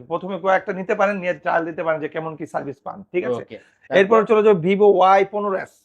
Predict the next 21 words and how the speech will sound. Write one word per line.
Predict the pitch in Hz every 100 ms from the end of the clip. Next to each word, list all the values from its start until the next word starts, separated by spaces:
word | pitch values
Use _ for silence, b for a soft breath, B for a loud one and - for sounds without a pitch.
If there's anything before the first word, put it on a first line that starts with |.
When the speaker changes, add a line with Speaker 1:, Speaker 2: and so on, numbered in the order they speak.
| -
Speaker 2:
Vivo | 143 185
ওয়াই | 180 185
পনেরো | 214 202 151
এস। | 113
Speaker 1:
হ্যাঁ, | 156 143
Vivo | 147 180
ওয়াই | 196 190
ফিফটিন | 190 - 208
এস, | 220 220
এটা | 185 165
হলো | 185
আট | 180 180
জিবি | 190 196
র্যাম, | 202
দুইশো | 175
ছাপ্পান্ন | 180 185 190 190
জিবি, | 190 190
খুবই | 196 - 196
চমৎকার | - 196 196 196
একটা | 185 175
ফোন, | 190